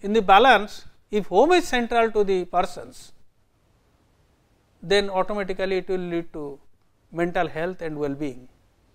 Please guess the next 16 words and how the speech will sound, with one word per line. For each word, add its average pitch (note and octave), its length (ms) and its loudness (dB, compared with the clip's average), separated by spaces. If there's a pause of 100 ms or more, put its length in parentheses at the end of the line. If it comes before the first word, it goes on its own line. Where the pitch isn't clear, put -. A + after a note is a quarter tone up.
because F3 280 -4
the F3 80 -4
person G3+ 360 -4
is A3 120 -4
spending F#3 440 -6
more F3 200 -4
time D#3+ 420 -6 (260)
with D3 160 -8
the D3 100 -4
kids D3+ 500 -6 (680)
as F#3 180 0
well G3+ 160 6
as G3 140 0
with E3 180 -4
the D3 120 -6
spouse F3+ 600 -4